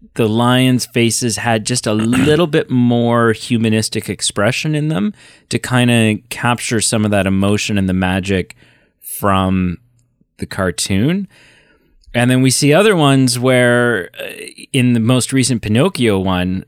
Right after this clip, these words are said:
like, Pinocchio seemed like he was actually physically there, intangible, but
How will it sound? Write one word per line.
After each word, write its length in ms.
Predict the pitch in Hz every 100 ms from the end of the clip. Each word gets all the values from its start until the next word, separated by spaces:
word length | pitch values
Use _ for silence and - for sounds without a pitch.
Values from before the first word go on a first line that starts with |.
| -
like, 380 | 110 107 - _ _ - - _ -
Pinocchio 720 | - 120 135 151 160 143 120
seemed 720 | - - 127 120 110 101 - - _ _ _ _ _ _ _ _ _ _ _ _ _ _ _ _ -
like 320 | 117 131 -
he 120 | 127
was 220 | 113 110
actually 400 | 123 131 - 131
physically 560 | 120 - 123 120 - 123
there, 680 | 107 113 110 110 110 110 104 - _ _ _
intangible, 1000 | - 110 - 123 123 113 113 110 110 107
but 260 | 101 120